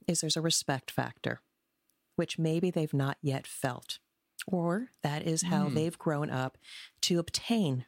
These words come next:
Speaker 1: respect in the work environment. And we have to understand where that generation may have come from. Other generations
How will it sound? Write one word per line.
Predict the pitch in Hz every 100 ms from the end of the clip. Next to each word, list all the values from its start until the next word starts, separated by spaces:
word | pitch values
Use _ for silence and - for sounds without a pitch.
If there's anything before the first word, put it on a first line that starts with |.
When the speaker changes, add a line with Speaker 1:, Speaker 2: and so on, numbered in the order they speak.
| -
Speaker 1:
respect | 135 - - 127 123 - -
in | 143
the | 139
work | 143 135
environment. | 135 135 127 120 123
And | 147
we | 160
have | 175
to | 190 -
understand | 160 165 - - 143 135 - - - -
where | 156
that | 151 147
generation | - 143 147 135 135 - 135
may | 131
have | 135 131
come | - 123 127
from. | - 156 127 - _ - - - _ _ _ _ _ _ _ _ _ -
Other | 277 247
generations | 165 139 127 127 131 165 165 -